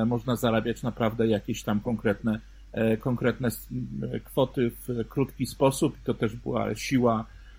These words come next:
e, siła jak gdyby internetu. Ja myślę, że, e, dzisiaj, e, te i w, e, i Michał Sadowski, i Michał Szafrański, i Arleta, oni, e, oni po prostu, e, monetyzują nadal jak gdyby swoje biznesy. Arleta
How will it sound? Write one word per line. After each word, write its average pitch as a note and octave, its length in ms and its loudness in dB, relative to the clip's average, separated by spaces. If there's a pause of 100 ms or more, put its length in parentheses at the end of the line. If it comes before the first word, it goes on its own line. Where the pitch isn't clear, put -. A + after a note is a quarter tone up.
(100)
e, A2 300 2
siła B2 340 2
jak A#2 120 0
gdyby B2+ 260 0
internetu. A2 600 -2 (400)
Ja G3 100 8
myślę, A#3+ 260 6
że, G#3+ 120 10
e, E3+ 500 2
dzisiaj, D#3 680 6
e, C3 320 -4
te C3+ 240 0 (340)
i D#3+ 240 -4 (160)
w, C#3 40 -4
e, A#2+ 240 0 (1120)
i D3+ 80 2
Michał E3 320 4
Sadowski, C3+ 520 0
i - 20 2
Michał B2 240 0
Szafrański, A#2+ 760 -2
i B2+ 80 0
Arleta, A#2 500 0
oni, A2+ 320 0 (400)
e, A2 260 0
oni C#3 240 0
po C3+ 120 -4
prostu, B2 600 0 (100)
e, A#2+ 200 0
monetyzują C#3 840 4
nadal A#2+ 420 2
jak A#2 140 -2
gdyby A#2 300 -4
swoje A2+ 440 -4
biznesy. A#2+ 560 0
Arleta G#2+ 340 -2